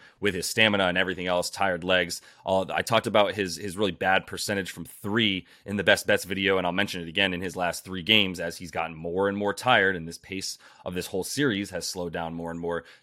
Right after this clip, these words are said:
Ten percent from three on six and a half attempts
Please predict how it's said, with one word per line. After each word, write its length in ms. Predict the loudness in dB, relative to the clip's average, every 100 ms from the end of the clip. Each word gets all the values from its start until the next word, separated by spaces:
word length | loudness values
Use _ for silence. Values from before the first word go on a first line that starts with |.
| -4
Ten 220 | 0 2
percent 400 | 0 0 -2 -2
from 160 | -8 -8
three 400 | -4 -2 -4 -8 -20 -10
on 120 | -8
six 240 | -4 -4
and 60 | -2
a 40 |
half 120 | -2 -4
attempts 440 | -6 -6 -6 -10